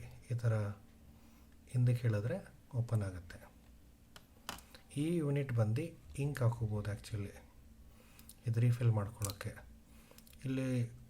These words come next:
ಒಂದು, ಆ, ಪ್ರೆಸ್ ಮಾಡಿದ್ರೆ ಸ್ವಲ್ಪ ಜೆಂಟಲಾಗಿ ಇದು ಮುಂದಕ್ಕೆ ಹೋಗುತ್ತೆ. ಹಿಂಗೆ ಎಳೆದ್ರೆ ಹಿಂಗೆ ಕೇಳ್ಕೊಳ್ಬೋದು. ಇದು ಹೆಂಗೆ ಯೂಸ್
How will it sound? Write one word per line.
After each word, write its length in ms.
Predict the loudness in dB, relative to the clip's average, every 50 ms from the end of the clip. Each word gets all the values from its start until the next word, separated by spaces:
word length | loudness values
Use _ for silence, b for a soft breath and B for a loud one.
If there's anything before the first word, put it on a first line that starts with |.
| -2 2 4
ಒಂದು, 300 | 6 6 6 6 4 4 2 2 0 -2 -4 -6 -10 B B B B B B B B B -20 -20 -20 -20 -20 -20 -20 -20 -20 -20 -20 -20 -20 -20 -20 -20 -20 -8 -2 2
ಆ, 20 | 4 4 4 4 2 2 0 0 -2 -2 -4 -6 -10 B B B B B B B B B B B B B B B B B B B B B -20 -20 -20 -6 0 2
ಪ್ರೆಸ್ 360 | 2 2 2 0 -4 -4 -2 2
ಮಾಡಿದ್ರೆ 340 | 2 4 4 4 2 0 0 0
ಸ್ವಲ್ಪ 460 | 0 0 0 0 0 -2 -2 -2 0 2 2
ಜೆಂಟಲಾಗಿ 640 | 4 4 4 4 4 4 2 2 0 -2 -4 -6 -6 -8 -10 -16 -20 -20 -20 -20 -20 -20 -20 -12 -8 -4 0
ಇದು 240 | 0 2 2 0 0 2
ಮುಂದಕ್ಕೆ 320 | 2 4 4 4 4 2 2 0
ಹೋಗುತ್ತೆ. 360 | 0 0 -2 -4 -6 -10 -12 -12 -14 -18 -20 -20 -20 B B B B B B B B B -8 0
ಹಿಂಗೆ 160 | 4 6 6 6 6
ಎಳೆದ್ರೆ 220 | 6 4 2 2 0 2
ಹಿಂಗೆ 200 | 4 4 4 4
ಕೇಳ್ಕೊಳ್ಬೋದು. 560 | 2 -2 -4 -4 -4 -6 -4 -6 -8 -10 -6 -4 0
ಇದು 100 | 2 2
ಹೆಂಗೆ 180 | 2 2 2 0
ಯೂಸ್ 120 | 0 0